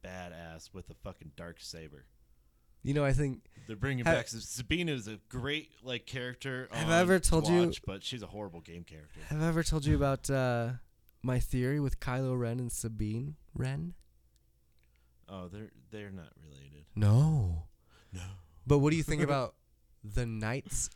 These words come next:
Speaker 2: of Ren?
Speaker 1: They spell it differently.
Speaker 2: Right.
Speaker 1: On purpose.
Speaker 2: But over time,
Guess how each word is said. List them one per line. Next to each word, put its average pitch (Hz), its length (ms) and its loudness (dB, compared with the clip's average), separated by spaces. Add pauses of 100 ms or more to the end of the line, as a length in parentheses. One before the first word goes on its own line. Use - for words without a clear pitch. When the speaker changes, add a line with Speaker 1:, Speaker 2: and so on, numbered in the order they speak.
Speaker 2:
of 120 240 -8
Ren? 113 640 -2 (420)
Speaker 1:
They 107 120 -4
spell 85 300 -10
it 76 60 -18
differently. 80 520 -14
Speaker 2:
Right. 120 640 2 (400)
Speaker 1:
On 85 100 -12
purpose. - 380 -16
Speaker 2:
But 139 500 0 (720)
over 131 260 2
time, 151 680 0